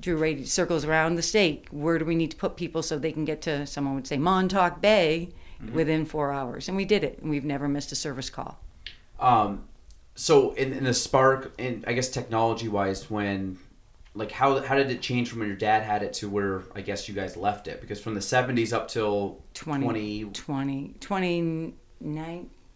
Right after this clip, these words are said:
Speaker 1: when did we say, twenty twenty-one? Twenty eighteen.
Speaker 2: Okay, so you're talking about forty years or fifty years,
Speaker 1: Yeah.
Speaker 2: fifty years or so. Um, technology-wise, how did it change from the st-, the beginning all the way to now?
Speaker 1: Oh, completely different.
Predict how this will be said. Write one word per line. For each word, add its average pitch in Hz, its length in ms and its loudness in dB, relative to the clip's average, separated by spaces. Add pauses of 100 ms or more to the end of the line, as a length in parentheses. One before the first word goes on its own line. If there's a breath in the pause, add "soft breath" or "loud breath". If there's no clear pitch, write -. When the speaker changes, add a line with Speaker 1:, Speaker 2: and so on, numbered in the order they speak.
(240)
Speaker 1:
when 196 160 -14
did 196 100 -16
we 196 60 -14
say, 226 260 -18
twenty 165 260 -16
twenty-one? 165 360 -16
Twenty 165 320 -4
eighteen. - 440 -6 (480)
Speaker 2:
Okay, 113 200 2
so 123 140 -4
you're 143 200 -2
talking 127 420 0 (200)
about - 220 2
forty 110 260 2
years 101 420 0
or 92 140 -6 (180)
fifty 143 320 -2
years, 98 300 0
Speaker 1:
Yeah. 127 160 0
Speaker 2:
fifty 143 260 -2
years 98 220 -2
or 95 60 -4
so. 90 340 -2 (480 loud breath)
Um, 104 380 6
technology-wise, 131 720 4
how 101 80 -4
did 104 120 0
it - 60 -12
change 101 220 -4
from 98 100 -6
the 92 80 -6
st-, - 320 -8
the 101 80 -4
beginning 117 480 0
all 104 80 2
the 101 80 0
way 98 80 0
to - 140 -10
now? 90 380 -6 (180)
Speaker 1:
Oh, 135 260 0 (240)
completely 156 720 -4
different. - 380 -12